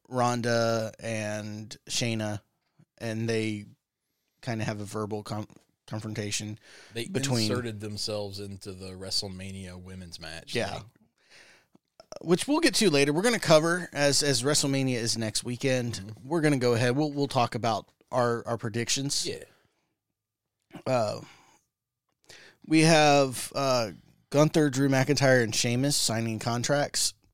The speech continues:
Speaker 1: This leads to, uh, Gunther defeating Butch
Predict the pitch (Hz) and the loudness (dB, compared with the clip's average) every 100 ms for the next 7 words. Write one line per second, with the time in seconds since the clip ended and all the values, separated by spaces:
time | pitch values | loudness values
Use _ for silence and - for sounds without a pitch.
0 | _ - - - 139 131 127 135 127 - | _ -20 -20 -8 0 0 4 2 2 2
1 | 143 127 110 104 104 - - - _ _ | 2 4 4 2 0 -6 -12 -20 _ _
2 | _ _ - 131 135 135 120 117 104 - | _ _ -8 0 2 2 0 0 -8 -20
3 | _ _ _ _ 123 127 - 131 127 104 | _ _ _ _ -4 -4 0 0 2 -2
4 | 95 117 143 - - | -2 -2 0 2 0